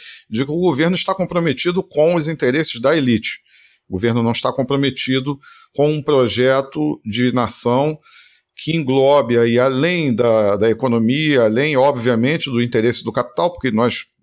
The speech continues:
vivemos numa sociedade capitalista, ninguém tá aqui pregando fantasias, é, mas, é, há de se encontrar um equilíbrio entre aquilo que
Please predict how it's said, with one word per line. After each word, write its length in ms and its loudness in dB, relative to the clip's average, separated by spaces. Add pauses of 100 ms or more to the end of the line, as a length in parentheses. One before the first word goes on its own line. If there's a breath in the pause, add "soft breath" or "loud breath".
(140)
vivemos 420 -2
numa 120 0
sociedade 380 -2
capitalista, 640 -4 (420 loud breath)
ninguém 320 0
tá 180 0
aqui 600 0 (460 loud breath)
pregando 640 0
fantasias, 1080 -2 (120)
é, 400 2 (800 loud breath)
mas, 560 0
é, 200 -2 (240)
há 120 2
de 120 -4
se 840 0
encontrar 500 0
um 120 0
equilíbrio 760 -2 (420 soft breath)
entre 580 0 (600)
aquilo 520 0
que 520 0